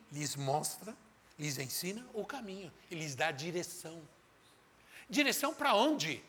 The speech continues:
Pra que lugar? Pra quê? Pra os propósitos dele, pra o futuro que ele tem prometido.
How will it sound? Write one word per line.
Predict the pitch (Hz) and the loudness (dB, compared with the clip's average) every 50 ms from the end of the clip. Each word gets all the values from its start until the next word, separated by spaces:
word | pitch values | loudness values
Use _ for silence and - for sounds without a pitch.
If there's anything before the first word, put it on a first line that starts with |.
| - - - - - - - _ _ _ _ _ - | -20 -20 -20 -20 -20 -20 -20 _ _ _ _ _ -12
Pra | - 208 190 | -2 -2 -2
que | - - 254 | 2 4 4
lugar? | 269 277 185 190 226 262 254 214 139 - - - - - - - - - - _ _ | 4 4 8 8 8 8 8 4 2 -2 -10 -18 -20 -20 -20 -20 -20 -20 -20 _ _
Pra | - 214 | 0 0
quê? | - - 254 277 262 - - - - - - - | 6 8 8 8 8 4 0 -14 -16 -20 -20 -6
Pra | - 175 165 151 | -2 2 2 2
os | 147 143 | 2 0
propósitos | - - 175 160 - - - 113 127 127 - - - 214 202 | -2 0 0 0 0 -2 -2 -2 -2 -2 -2 -8 -10 -10 -6
dele, | 190 269 311 269 202 - - - - | -6 -6 -6 -6 -10 -12 -14 -12 4
pra | - 226 | 8 8
o | 214 208 | 8 8
futuro | - - 220 - - - 269 311 370 311 | 6 0 -2 -4 0 2 2 2 2 2
que | - - | 0 2
ele | 240 226 | 2 0
tem | 214 - 226 220 | 2 2 2 0
prometido. | 226 - 269 254 285 262 - - - 277 285 - | 2 0 -2 -2 -2 -4 -6 -8 -10 -10 -12 -16